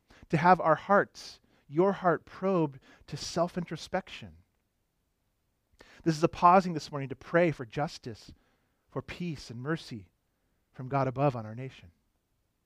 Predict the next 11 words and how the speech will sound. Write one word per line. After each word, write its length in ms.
This 160
is 100
a 40
pausing 560
to 140
realize 760
that 100
the 80
gospel 680
demands 640
from 200